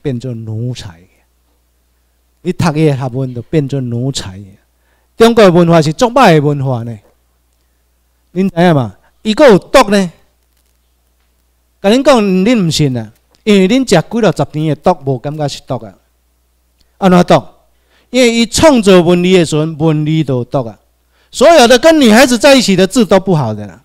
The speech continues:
为什么？因为女孩子讲不洁啊，那是中国的思想。你自己查查字典，跟女孩子在一起的没有一个是好字。唯一一个比较好的，跟孩子在一起的，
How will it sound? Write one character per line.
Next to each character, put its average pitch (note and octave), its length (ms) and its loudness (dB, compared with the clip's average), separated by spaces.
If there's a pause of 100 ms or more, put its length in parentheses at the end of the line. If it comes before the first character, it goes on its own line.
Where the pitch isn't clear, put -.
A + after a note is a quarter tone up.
(480)
为 G#3 120 2
什 D#3 100 4
么？ C3 220 0 (220)
因 G#3 120 -2
为 G#3+ 60 2
女 D#3 220 0
孩 D#3+ 100 0
子 D#3 140 -4
讲 E3 380 -4 (100)
不 F#3+ 120 2 (120)
洁 G#2 480 -10
啊， F2+ 100 -20 (400)
那 E3+ 80 -6
是 D3 140 -6
中 C3 280 -8
国 B2 140 -12
的 G#2+ 80 -14
思 A2+ 220 -14
想。 A2+ 200 -12 (600)
你 D#3 160 -8
自 A3+ 120 -6
己 E3 140 -6
查 E3 220 -4
查 F#3 120 0
字 F#3 220 -4
典， B2 320 -8
跟 G3+ 180 -2
女 D3 140 -2
孩 D#3+ 140 -2
子 D#3 100 -4
在 E3+ 180 -2
一 D#3 80 -2
起 A#2+ 140 -10
的 A2 100 -10
没 C#3 340 -2
有 D3+ 140 2
一 C#3 60 -2
个 D3 100 -4
是 C3+ 160 -4
好 G#2+ 200 -8
字。 B2 200 -16 (1600)
唯 G3+ 180 0
一 C#4 240 4
一 B3 40 -2
个 A3 120 2
比 F3 80 -4
较 A3+ 160 4
好 D#3+ 160 4
的， D#3+ 100 2
跟 A3 260 0
孩 E3+ 220 0
子 E3 140 -4
在 E3+ 180 0
一 D#3+ 80 0
起 A2+ 220 -12
的， G#2 140 -18